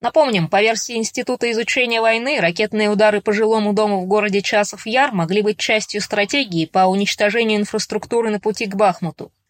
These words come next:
А город Бахмут российские войска обстреляли сегодня из ураганов.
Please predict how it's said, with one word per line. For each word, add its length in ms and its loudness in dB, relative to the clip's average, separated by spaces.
А 120 2
город 280 2
Бахмут 440 0
российские 600 -2
войска 520 2
обстреляли 500 0
сегодня 520 0
из 100 -2
ураганов. 560 0